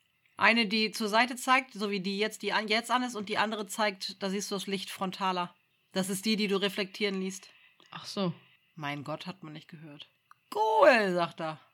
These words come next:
Speaker 1: Ach, ich weiß nicht, Leutis. Also, dass natürlich bei paranormalen Untersuchungen nicht viel passieren muss, kann,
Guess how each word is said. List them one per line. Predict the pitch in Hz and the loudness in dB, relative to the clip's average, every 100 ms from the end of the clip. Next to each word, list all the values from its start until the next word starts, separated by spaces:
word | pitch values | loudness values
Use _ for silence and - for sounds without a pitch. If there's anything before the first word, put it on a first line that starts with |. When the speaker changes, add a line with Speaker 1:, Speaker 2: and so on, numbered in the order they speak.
| _ - - | _ -18 6
Speaker 1:
Ach, | 254 262 240 | 12 12 12
ich | 190 | 6
weiß | 190 202 208 220 214 | 10 12 12 10 6
nicht, | 208 185 | 2 2
Leutis. | 180 180 180 180 180 - - - _ - - | 4 4 2 0 -2 -6 -14 -20 _ -20 0
Also, | 214 214 233 - | 2 4 2 0
dass | 185 240 240 | 2 2 2
natürlich | - 220 - 262 269 262 | -2 0 2 2 4 2
bei | 240 240 226 190 185 | 4 4 4 2 -2
paranormalen | 240 254 254 247 254 | 0 2 4 4 4
Untersuchungen | 240 233 254 254 247 | 2 -2 -4 -2 -2
nicht | 247 | 0
viel | 254 247 | -2 -4
passieren | 240 226 247 240 | -4 -4 -2 2
muss, | 226 233 320 - - - - - | 4 6 4 0 -4 -8 -12 -2
kann, | 226 233 277 294 | 6 6 6 0